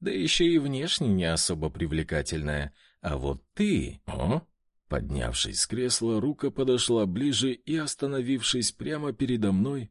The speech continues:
провела своей рукой по моей груди, ухмыльнувшись.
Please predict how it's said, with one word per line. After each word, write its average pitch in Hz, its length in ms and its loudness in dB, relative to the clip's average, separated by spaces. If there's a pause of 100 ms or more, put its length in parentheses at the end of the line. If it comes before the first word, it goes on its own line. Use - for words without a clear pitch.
провела 82 480 0
своей 135 440 2
рукой 123 460 4
по 101 140 -2
моей 71 300 0
груди, 62 640 -2
ухмыльнувшись. 98 1120 2